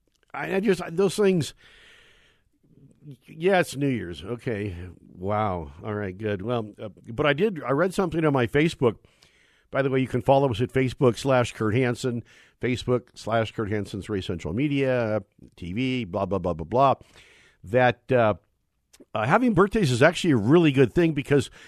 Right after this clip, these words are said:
the more of them, uh, that you have, it, it means you're, you, you're gonna live longer. Ba-dum-bum. Bad joke. Uh, I believe everything you read, especially on Facebook, uh, Twitter, Instagram, uh, you know, a-, any, any of those, those things, uh,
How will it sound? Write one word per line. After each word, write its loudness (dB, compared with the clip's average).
the 2
more 6
of 0
them, 2
uh, 0
that -2
you 2
have, 2
it, -6
it -8
means 2
you're, 0
you, 2
you're -4
gonna 0
live 6
longer. 2
Ba-dum-bum. 0
Bad 2
joke. -10
Uh, 4
I 12
believe 8
everything 6
you 2
read, -2
especially 4
on 4
Facebook, 4
uh, 2
Twitter, 2
Instagram, -2
uh, 0
you -4
know, -2
a-, -4
any, -4
any -2
of -2
those, -4
those -8
things, 0
uh, -4